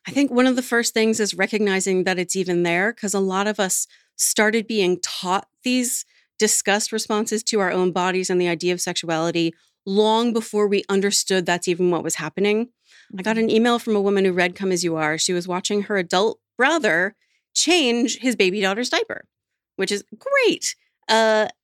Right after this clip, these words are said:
Speaker 1: but so she's all clean and he reaches for the new diaper. And when he turns back, she is touching her vulva. And he goes, "Ah, don't touch that."
Speaker 2: Mm.
Speaker 1: And, like, you gotta wonder,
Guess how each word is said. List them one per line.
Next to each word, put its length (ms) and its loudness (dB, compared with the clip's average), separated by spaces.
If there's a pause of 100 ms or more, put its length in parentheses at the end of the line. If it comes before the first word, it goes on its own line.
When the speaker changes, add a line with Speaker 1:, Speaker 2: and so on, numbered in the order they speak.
(280)
Speaker 1:
but 340 2
so 220 2
she's 240 -2
all 200 2
clean 380 -4
and 140 -4
he 100 0
reaches 400 -4
for 120 -4
the 100 -4
new 180 0
diaper. 340 -2
And 180 0
when 140 0
he 120 0
turns 340 -2
back, 440 0 (400)
she 360 2
is 180 2
touching 680 0
her 540 0
vulva. 380 -4 (1000)
And 160 2
he 140 0
goes, 240 2
"Ah, 240 0
don't 160 0
touch 220 0
that." 220 -4 (680)
Speaker 2:
Mm. 440 -16 (1080)
Speaker 1:
And, 400 0 (220)
like, 180 -4
you 60 -6
gotta 220 -2
wonder, 440 -4